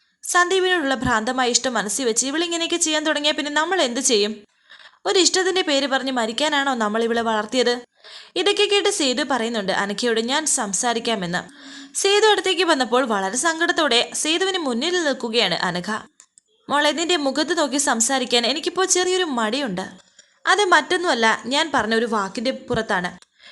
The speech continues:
എന്റെ മോനെ നിനക്ക് തരുമെന്ന്. പിന്നെ സംഭവിച്ചത് എന്താണെന്ന് നിനക്കറിയാലോ.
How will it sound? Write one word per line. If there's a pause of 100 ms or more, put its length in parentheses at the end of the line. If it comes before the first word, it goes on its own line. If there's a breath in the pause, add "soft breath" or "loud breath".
(140 soft breath)
എന്റെ
മോനെ
നിനക്ക്
തരുമെന്ന്.
പിന്നെ
സംഭവിച്ചത്
എന്താണെന്ന്
നിനക്കറിയാലോ.